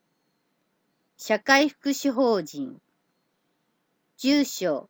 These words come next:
渋沢二の七の十五。電話、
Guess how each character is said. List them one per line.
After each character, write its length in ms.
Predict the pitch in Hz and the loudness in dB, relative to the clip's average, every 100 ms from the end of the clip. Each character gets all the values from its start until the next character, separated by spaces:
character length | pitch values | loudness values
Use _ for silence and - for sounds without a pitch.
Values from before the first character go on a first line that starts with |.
| _ | _
渋 420 | - - 214 220 277 | -18 -10 -6 -4 -2
沢 460 | 285 240 170 - _ _ | 0 0 0 -6 _ _
二 180 | 233 269 | 0 2
の 200 | 254 180 | 2 0
七 320 | 151 226 254 | -2 0 0
の 220 | 202 156 143 | 0 -4 -6
十 320 | 202 240 170 | -6 -6 -6
五。 280 | 135 131 - _ _ _ _ _ _ _ _ _ _ | -10 -14 -16 _ _ _ _ _ _ _ _ _ _
電 360 | 208 233 247 | 0 2 0
話、 280 | 226 214 185 | 2 2 0